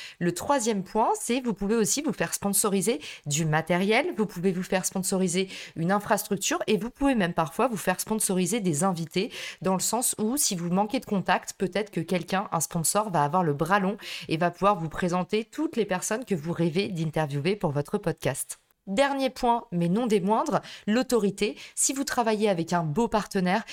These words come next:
c'est une super opportunité pour vous aussi, bah, d'avoir un podcast qui, quelque part,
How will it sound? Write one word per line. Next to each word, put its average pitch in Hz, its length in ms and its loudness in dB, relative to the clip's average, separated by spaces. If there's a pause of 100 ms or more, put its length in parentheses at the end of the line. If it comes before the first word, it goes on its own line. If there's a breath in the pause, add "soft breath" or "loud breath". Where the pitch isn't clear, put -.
(100)
c'est - 160 -2
une 175 120 2
super 226 420 2
opportunité 180 600 0
pour 180 220 -2
vous 180 220 2
aussi, 214 400 2 (260 loud breath)
bah, 170 100 2
d'avoir 254 320 4
un 240 60 6
podcast 190 480 0
qui, 190 100 -4
quelque 233 360 0
part, 208 320 2